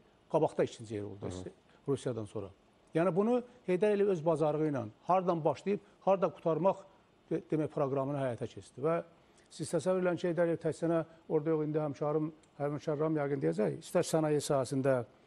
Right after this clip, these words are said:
Speaker 1: istərsə digər sahələrdə. Heydər Əliyev çox uzaq görən bir insan idi.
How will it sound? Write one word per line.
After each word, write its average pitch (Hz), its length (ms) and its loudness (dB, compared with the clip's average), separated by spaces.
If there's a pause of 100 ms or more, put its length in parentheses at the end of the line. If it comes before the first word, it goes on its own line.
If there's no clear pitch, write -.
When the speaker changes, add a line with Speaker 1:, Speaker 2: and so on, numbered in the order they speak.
(160)
Speaker 1:
istərsə 170 400 0
digər 147 260 0
sahələrdə. 127 600 -4 (300)
Heydər 175 200 0
Əliyev 202 100 -6
çox 208 220 -4
uzaq 190 180 -4
görən 202 240 0
bir 131 140 -6
insan 107 260 -8
idi. 98 120 -14